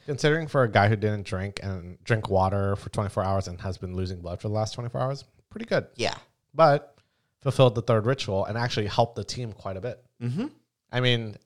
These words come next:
Speaker 1: the team was in, was not doing well until Charlie drank the pee, and then I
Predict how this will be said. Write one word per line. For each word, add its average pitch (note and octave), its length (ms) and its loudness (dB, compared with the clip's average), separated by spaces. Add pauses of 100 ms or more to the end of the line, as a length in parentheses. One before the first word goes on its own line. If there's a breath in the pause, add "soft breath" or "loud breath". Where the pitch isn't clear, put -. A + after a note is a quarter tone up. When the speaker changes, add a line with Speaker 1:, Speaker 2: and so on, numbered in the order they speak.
Speaker 1:
the G#2+ 120 -2
team D#3+ 300 -4
was B2+ 160 0
in, G2 220 -2 (460)
was G#2 200 -6
not A2+ 300 4
doing A#2 260 -2
well D#2+ 340 -6 (520)
until A#2 480 6
Charlie A2 380 2
drank G2+ 240 -4
the G2+ 80 -12
pee, F2 560 -6
and G#2 180 -4
then G2+ 380 -2
I - 600 -16